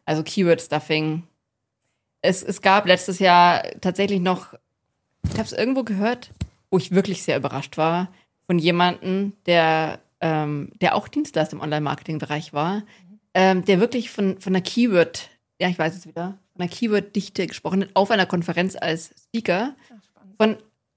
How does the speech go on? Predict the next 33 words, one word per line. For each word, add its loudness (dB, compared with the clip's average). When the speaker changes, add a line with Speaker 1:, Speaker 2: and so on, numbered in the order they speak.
Speaker 1:
einer 6
Keyword-Dichte, 2
äh, 4
von 0
drei -2
Komma 0
fünf -4
Prozent -6
etwa -6
oder 0
ein 0
bisschen -2
mehr, 2
Speaker 2:
Mhm. -14
Speaker 1:
wo 8
ich 4
echt 0
sehr 4
erstaunt 4
war, 4
dass -2
es -8
das -4
auch -6
zwanzig -2
fünfundzwanzig 0
scheinbar 2
in -2
manchen -4
Köpfen -6
noch -6
gab. 0
Speaker 2:
Mhm. -20